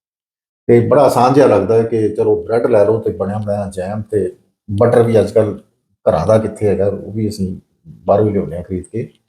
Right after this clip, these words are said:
ਸੋ ਜਿਹੜਾ ਤੇ ਅੱਜ ਦਾ ਦੁੱਧ ਦਾ ਮੈਂ ਪਹਿਲੇ ਵੀ ਗੱਲ ਕਰਦਾ ਰਹਿੰਦਾ ਕਿ ਸਾਡਾ ਦੁੱਧ ਹੀ ਜਦੋਂ ਅਸੀਂ ਬਹੁਤ ਜ਼ਿਆਦਾ ਜ਼ਹਿਰੀਲਾ ਕਰ ਰਿਹਾ ਤੇ ਉਹ ਬਟਰ ਵੀ ਜਿਹੜਾ ਉਹ, ਉਹਦੇ 'ਚ ਵੀ ਬਹੁਤ ਸਾਰਾ ਜ਼ਹਿਰੀਲੇ ਤੱਤ ਹੈਗੇ ਨੇ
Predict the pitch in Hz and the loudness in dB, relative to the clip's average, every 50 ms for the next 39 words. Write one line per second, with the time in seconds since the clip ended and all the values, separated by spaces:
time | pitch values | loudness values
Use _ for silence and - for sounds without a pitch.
0 | _ _ _ _ _ _ _ _ _ _ _ _ _ _ _ _ _ - - - | _ _ _ _ _ _ _ _ _ _ _ _ _ _ _ _ _ -6 0 2
1 | 165 170 175 175 - - - - _ _ _ _ _ _ _ _ - 120 110 131 | 4 6 6 4 2 -2 -8 -16 _ _ _ _ _ _ _ _ -12 -4 2 4
2 | 165 165 180 175 175 175 175 180 175 - - - - - 156 - - 123 127 123 | 6 6 6 6 6 6 4 4 2 -2 -6 -8 -6 -6 -4 0 2 2 2 2
3 | 123 - 151 143 143 143 143 131 - - - - _ - 98 95 123 123 117 127 | 2 2 2 4 4 4 4 2 0 -4 -14 -18 _ -10 -6 -4 -4 -2 2 2
4 | 123 120 117 117 - - - 123 131 139 135 131 117 107 104 107 110 95 95 98 | 2 2 2 0 -2 -2 -2 0 2 2 2 4 4 4 4 4 2 0 2 2
5 | 107 107 107 107 113 107 104 104 95 107 117 113 - - - - _ _ _ _ | 0 0 0 0 -2 -2 -4 -4 -4 -6 -6 -8 -8 -10 -20 -20 _ _ _ _
6 | _ _ - - 127 120 120 131 120 98 110 131 139 147 151 135 131 123 120 123 | _ _ 0 2 2 4 4 4 2 2 0 -2 -2 0 -2 0 -2 -2 -2 -2
7 | 120 120 120 113 101 110 117 120 113 104 95 101 98 98 95 95 92 95 98 101 | -4 -4 -4 -2 0 0 0 2 0 0 0 0 -2 -4 -4 -6 -6 -4 -4 -4
8 | 98 98 - - 95 104 104 101 - - 107 101 98 - 104 - - 120 104 110 | -4 -4 -6 -6 -6 -6 -6 -6 -6 -8 -12 -10 -8 -8 -8 -6 -8 -8 -6 -6
9 | 107 98 95 - - - _ _ _ _ _ 101 98 90 95 92 98 98 95 92 | -6 -6 -6 -10 -14 -20 _ _ _ _ _ -6 -2 0 2 2 2 0 0 -4
10 | - - _ - 101 98 95 - - 95 90 - - - 110 101 - 92 90 85 | -6 -8 _ -10 -10 -10 -10 -10 -10 -12 -8 -4 -2 -2 -2 -2 -4 -4 -4 -4
11 | - - - _ _ - 98 95 - 90 90 95 92 - 85 - - _ - 95 | -6 -8 -10 _ _ -10 -10 -8 -8 -6 -6 -6 -6 -6 -8 -12 -12 _ -6 -6
12 | 82 80 80 78 | -4 -4 -4 -6